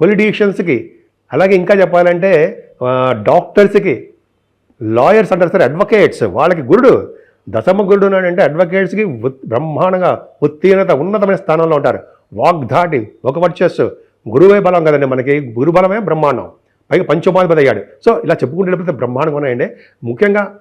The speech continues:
ఆడవాళ్ళకి చెప్తున్నాను, ఉద్యోగ భద్రత ఉందండి మీకు. మీరు రియల్ ఎస్టేట్ ర-, మీరు సాఫ్ట్‌వేర్ రంగ ఉద్యోగస్తులు ఉన్నా,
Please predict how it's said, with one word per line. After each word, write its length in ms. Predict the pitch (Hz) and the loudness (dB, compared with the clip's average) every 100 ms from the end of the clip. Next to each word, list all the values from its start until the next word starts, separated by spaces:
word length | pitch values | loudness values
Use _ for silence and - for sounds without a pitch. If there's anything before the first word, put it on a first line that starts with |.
| _ _ - | _ _ -8
ఆడవాళ్ళకి 420 | 127 170 180 160 | -2 2 2 2
చెప్తున్నాను, 380 | 143 147 139 214 | 2 2 0 -2
ఉద్యోగ 460 | 123 127 131 190 | -6 -2 0 2
భద్రత 380 | 180 143 139 151 | 2 0 -2 0
ఉందండి 320 | 131 139 139 | 0 0 0
మీకు. 360 | 127 123 160 233 - _ - 120 | 0 0 -2 -4 -20 _ -12 -2
మీరు 200 | 143 117 | 0 0
రియల్ 220 | 110 139 | 0 0
ఎస్టేట్ 260 | 143 156 151 | 2 0 0
ర-, 100 | 147 | -2
మీరు 240 | 135 110 | -2 0
సాఫ్ట్‌వేర్ 380 | 123 131 156 156 | -2 2 2 2
రంగ 100 | 151 | 0
ఉద్యోగస్తులు 420 | 143 156 156 165 | 0 0 0 0
ఉన్నా, 160 | 160 | 2